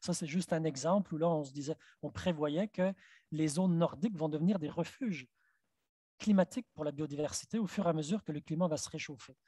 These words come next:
C'est un exemple du type de recherche que l'on peut faire. Mais imaginez que ce type de recherche, ça peut se faire à l'échelle de toute la planète et qu'on peut petit à petit bâtir des scénarios de changement de la biodiversité à partir des scénarios de changement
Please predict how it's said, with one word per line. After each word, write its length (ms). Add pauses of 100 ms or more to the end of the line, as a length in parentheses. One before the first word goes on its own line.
(180)
C'est 140
un 80
exemple 440
du 120
type 320
de 80
recherche 440 (280)
que 80
l'on 120
peut 140
faire. 240
Mais 100
imaginez 380
que 220 (320)
ce 120
type 220
de 60
recherche, 360
ça 120
peut 100
se 100
faire 200 (340)
à 60
l'échelle 280
de 80
toute 240
la 100
planète 500 (320)
et 80
qu'on 180
peut 220 (180)
petit 320
à 60
petit 340 (260)
bâtir 640 (240)
des 80
scénarios 560
de 100
changement 500
de 80
la 80
biodiversité 760 (320)
à 100
partir 420
des 80
scénarios 440
de 100
changement 520